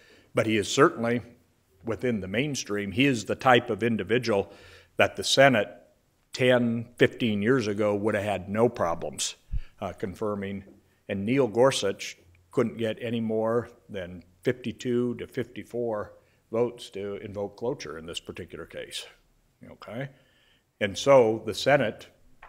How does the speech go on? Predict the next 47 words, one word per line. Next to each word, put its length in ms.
uh, 260
which 340
was 160
controlled 540
by 140
the 100
Republicans 580
at 80
this 140
point 280
in 60
time, 340
said, 320
"We're 160
gonna 220
change 400
the 80
rules." 420
It's 200
not 220
in 160
the 80
Constitution, 880
so 180
it's 140
up 220
to 60
the 120
Senate 400
to 100
set 320
the 80
filibuster 600
rules, 480
okay? 320
And 100
what 180
the 80
Senate 360
had 280
done, 500
you 100
know, 140
I 80
think 180
it 40
was 360